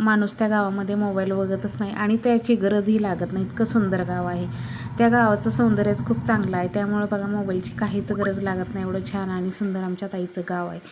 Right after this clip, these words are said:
खरं तर गाव पूर्ण तुम्हाला दाखवायचं होतं पण नाही जमलं, व्हिडिओच काढले नाही तिथे गेल्यावर.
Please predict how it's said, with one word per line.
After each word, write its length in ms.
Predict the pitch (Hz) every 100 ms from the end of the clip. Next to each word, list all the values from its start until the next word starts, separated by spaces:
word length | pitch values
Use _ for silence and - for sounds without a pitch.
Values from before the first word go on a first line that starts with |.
| - - - -
खरं 140 | 226 226
तर 80 | 220
गाव 220 | 220 208
पूर्ण 280 | 214 208 208
तुम्हाला 240 | 202 202 196
दाखवायचं 460 | 196 196 185 180
होतं 200 | 208 202
पण 160 | 196 190
नाही 260 | 190 190 185
जमलं, 280 | 202 190 180
व्हिडिओच 380 | 185 196 202 202
काढले 320 | 196 180 185
नाही 140 | 180 175
तिथे 200 | 180 180
गेल्यावर. 280 | 180 175 175